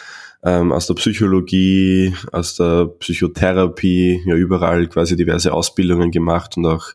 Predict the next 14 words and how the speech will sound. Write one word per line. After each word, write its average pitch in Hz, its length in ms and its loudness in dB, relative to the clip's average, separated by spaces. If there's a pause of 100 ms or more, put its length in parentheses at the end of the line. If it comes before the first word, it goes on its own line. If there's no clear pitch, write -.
(540)
ähm, 87 180 0
sehr 82 160 0
fundierte 92 440 -2
Sachen 85 340 -2
gemacht. 85 340 -2 (280)
Und 90 80 2
N 101 100 4
L 104 100 2
P 104 180 0
bietet 107 320 -6
da 95 40 4
eigentlich 95 280 0
einen 92 180 0
sehr, 90 640 2